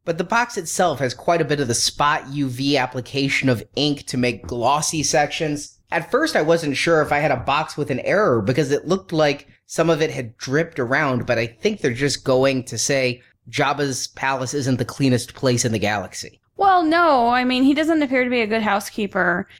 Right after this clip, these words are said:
Speaker 2: and he had a lot of weird people there, and I bet a lot of them didn't pick up after themselves. They're terrible house guests.
Speaker 1: But I had thought that the box, when I opened it, would be a window box, and then I'd have to take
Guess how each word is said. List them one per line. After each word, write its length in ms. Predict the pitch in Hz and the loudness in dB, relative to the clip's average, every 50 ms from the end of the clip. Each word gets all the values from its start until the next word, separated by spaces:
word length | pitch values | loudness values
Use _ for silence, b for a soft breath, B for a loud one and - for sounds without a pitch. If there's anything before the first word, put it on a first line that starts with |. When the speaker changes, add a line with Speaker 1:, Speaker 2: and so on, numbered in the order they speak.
| B _ - | B _ -4
Speaker 2:
and 480 | 233 233 214 214 214 214 208 208 220 | -2 0 2 2 2 2 2 0 0
he 100 | 226 285 | 0 0
had 140 | 359 339 254 | 0 0 2
a 20 | |
lot 240 | 208 185 175 185 208 | 2 2 2 2 2
of 140 | 226 202 190 | 0 -2 -2
weird 240 | 202 190 196 196 190 | -2 0 -2 -2 -2
people 320 | - 202 185 - 247 254 | -8 -10 -10 -8 -8 -6
there, 580 | 247 277 285 294 294 294 294 294 294 - - - | -4 -2 0 0 2 2 2 2 2 0 -2 -2
and 720 | - 226 220 208 208 202 196 190 185 190 190 180 - - - | -2 0 0 0 0 0 0 0 -2 -2 -4 -4 -6 -8 -8
I 80 | - 233 | -6 -4
bet 160 | 277 330 330 | 0 0 2
a 40 | 311 | 2
lot 140 | 294 294 | 2 2
of 60 | 294 285 | 2 2
them 120 | 277 262 | 0 0
didn't 200 | 240 254 254 240 | 0 -2 -4 -4
pick 160 | 247 233 - | -4 -4 -4
up 100 | 226 240 | -4 -2
after 260 | 240 - - - 73 | -2 -4 -4 -6 -6
themselves. 680 | - - 76 - - - - - - - - - - - _ _ _ _ | -6 -4 -6 -6 -6 -6 -8 -8 -8 -10 -14 -18 -20 -20 _ _ _ _
They're 120 | - 240 240 | -6 -4 -4
terrible 380 | - - 240 240 233 202 180 | -2 -2 0 0 0 0 -2
house 280 | 175 180 175 - - - | -2 -2 -2 -4 -6 -8
guests. 560 | - 76 62 - - - - - - - - _ _ _ _ - | -8 -8 -8 -8 -10 -14 -18 -20 -20 -20 -20 _ _ _ _ -2
Speaker 1:
But 100 | 170 202 | 0 2
I 80 | 247 | 2
had 180 | 285 302 285 - | 2 0 0 -2
thought 300 | - 196 190 180 185 - | 0 0 0 0 -2 -4
that 180 | 165 147 - | -4 -4 -2
the 80 | - - | -4 -4
box, 480 | 143 117 127 120 147 160 - - - - | -2 -2 -2 -2 -2 -4 -4 -8 -4 -2
when 120 | 147 135 | 0 2
I 80 | 123 127 | 4 4
opened 380 | 151 180 180 202 165 123 123 | 4 4 4 2 0 2 2
it, 260 | 123 117 139 - - - | 2 2 0 -2 -2 -2
would 160 | 147 151 143 | 0 0 2
be 120 | 147 151 | 4 4
a 60 | 147 135 | 4 4
window 380 | 139 151 196 226 190 139 113 | 4 2 2 2 2 0 0
box, 440 | 98 92 80 - - - - - - | 0 -4 -6 -6 -8 -10 -10 -6 -2
and 120 | 139 131 | 0 2
then 100 | 143 147 | 2 2
I'd 120 | 151 139 131 | 2 0 0
have 240 | 147 151 143 - - | -2 -4 -4 -4 -8
to 120 | - 117 | -10 -12
take 600 | - - - - 156 156 160 151 151 - - | -12 -14 -12 -6 -2 -2 -2 -2 -4 -8 -18